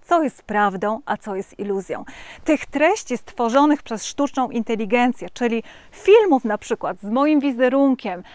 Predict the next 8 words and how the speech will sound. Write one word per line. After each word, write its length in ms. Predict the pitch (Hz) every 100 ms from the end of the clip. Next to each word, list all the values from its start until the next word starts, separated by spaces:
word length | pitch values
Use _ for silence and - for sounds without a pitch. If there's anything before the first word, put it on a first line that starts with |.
| - -
gdzie 240 | 196 196 262
ja 140 | 254
opowiadam 500 | 214 - 240 302 311
jakieś 200 | 233 220
dziwne 380 | 185 226 247 247
rzeczy, 440 | 220 190 - 185 196 - - - -
albo 680 | 240 247 254 214 220 208 196 - _ _ - - - - -
zrzutów 520 | 220 170 233 330 311